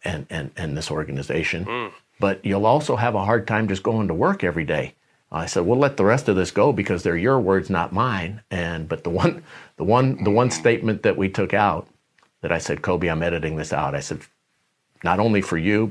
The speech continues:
Speaker 1: but for me, I ha-, I, I have to have a relationship with Shaq." Uh, he, he said, uh, he said, uh, that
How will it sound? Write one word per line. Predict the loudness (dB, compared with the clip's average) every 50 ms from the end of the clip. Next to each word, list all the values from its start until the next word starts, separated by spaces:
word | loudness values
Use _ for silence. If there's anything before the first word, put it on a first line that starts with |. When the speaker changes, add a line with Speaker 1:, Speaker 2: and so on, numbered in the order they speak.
| -4 -6
Speaker 1:
but | -6 -6
for | -4 -4 -4
me, | -2 0 0 2 2
I | 2 2 0
ha-, | 0 -2 -2 -2
I, | -2 -2 -2 -2 -2
I | -2 -2
have | -2 -2 -4
to | -4
have | -4 -4 -4
a | -4
relationship | -4 -2 0 0 -2 -2 -4 -4 -4 -6 -6 -4
with | -6 -6
Shaq." | -4 -2 -2 -2 -2 -2 -6 -12 _ _ _ _ _ _ _ _ _ -10
Uh, | -8 -6 -6 -6 -6
he, | -6 -8 -10 -10 -6
he | -4 -4 -4
said, | -2 0 2 2 4 2 0 -2 -6 _ _ _ _ _ _ _ _ _ _ _
uh, | -8 -6 -4 -4 -4 -6 -6 -8 -8
he | _ -4 -4 -4
said, | -2 0 0 0 0 -2 -6 _ -8
uh, | -6 -4 -4 -4 -6 -6 -10 _ _ _ _ _ _ _ _ _ _ _ _ _ _
that | -4 -4 -4 -4 -6